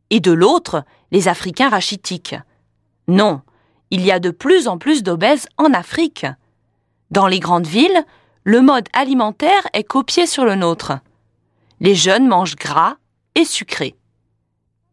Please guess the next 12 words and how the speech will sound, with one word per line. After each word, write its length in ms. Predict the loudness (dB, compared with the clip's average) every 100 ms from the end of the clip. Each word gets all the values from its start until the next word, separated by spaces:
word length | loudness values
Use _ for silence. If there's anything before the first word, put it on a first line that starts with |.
| -4
À 120 | 0
Ouagadougou, 800 | 0 0 -2 -2 -6 -2 -2 -2 -4
au 100 | -4
Burkina 460 | 0 -2 -2 0 0
Faso, 560 | -2 -4 -2 -2 -2 _ _
une 140 | 2 2
femme 280 | 2 0
sur 260 | -2 -8 -14
trois 340 | -6 -4 -4 -4
est 180 | -8 -4
en 100 | -4
surpoids. 600 | -2 -2 -4 -2 -2 -2